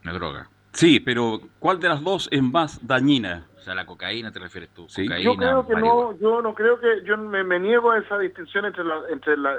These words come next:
Speaker 3: los, las drogas blandas, las drogas duras,
Speaker 1: Dura.
Speaker 3: el alcohol, el, yo creo que todas las drogas, pues, son tremendamente dañinas. Le voy a poner un ejemplo. La nicotina.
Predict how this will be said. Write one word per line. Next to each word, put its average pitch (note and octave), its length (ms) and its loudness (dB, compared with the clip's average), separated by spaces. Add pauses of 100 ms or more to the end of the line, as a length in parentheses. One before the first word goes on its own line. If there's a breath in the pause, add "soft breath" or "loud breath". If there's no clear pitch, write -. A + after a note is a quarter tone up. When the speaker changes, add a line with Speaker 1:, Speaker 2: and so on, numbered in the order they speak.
Speaker 3:
los, B2+ 280 -2 (580)
las C3 180 4
drogas F3 320 4
blandas, F3+ 460 -6
las D#3+ 100 -2
drogas D#3 340 2 (460)
duras, F3 460 4
Speaker 1:
Dura. E3+ 180 4
Speaker 3:
el C3+ 60 0
alcohol, C#3 360 -6 (140)
el, C#3+ 160 -20 (560)
yo D#3 120 2
creo G#3+ 180 6
que G3+ 120 -2
todas A#3+ 380 2
las G3+ 160 -2
drogas, B2+ 340 -6 (300)
pues, E3 220 -6 (240)
son E3+ 180 0
tremendamente E3+ 640 2
dañinas. C#3+ 440 -4 (380)
Le D3 100 6
voy F3 80 8
a - 20 4
poner F#3+ 160 0
un G3 80 -2
ejemplo. - 500 -10 (880)
La E3 140 6
nicotina. G3 600 2